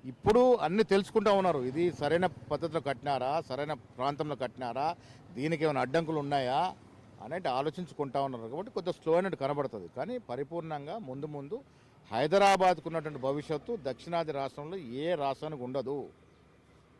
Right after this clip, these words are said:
పూర్వవైభవం అవి, ఆ చెరువులు, కుంటలు, రాక్స్ వస్తే పెట్టుబడులు వస్తాయి, ప్రజలు కూడా ఆకర్షితులు అవుతారు. దాంట్లో ఏం అనుమానం లేదు. చాలా దూరదృష్టి జరుగుతున్నట్టు కార్యక్రమం ఇది. హైదరాబాద్లో ఎలాంటి రాజకీయాలకు తావులేదు.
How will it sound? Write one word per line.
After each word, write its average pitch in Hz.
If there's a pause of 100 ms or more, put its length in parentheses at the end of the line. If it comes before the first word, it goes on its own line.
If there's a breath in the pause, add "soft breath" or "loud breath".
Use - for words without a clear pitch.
(240)
పూర్వవైభవం 165
అవి, 135
ఆ 135
చెరువులు, 147
కుంటలు, 147
రాక్స్ 143
వస్తే 196 (560)
పెట్టుబడులు 160
వస్తాయి, 240 (520)
ప్రజలు 185
కూడా 220
ఆకర్షితులు 165
అవుతారు. 131
దాంట్లో 131
ఏం 165
అనుమానం 165
లేదు. 208 (100)
చాలా 170
దూరదృష్టి 170
జరుగుతున్నట్టు 151
కార్యక్రమం 131
ఇది. 190 (340 loud breath)
హైదరాబాద్లో 147
ఎలాంటి 156
రాజకీయాలకు 139
తావులేదు. 135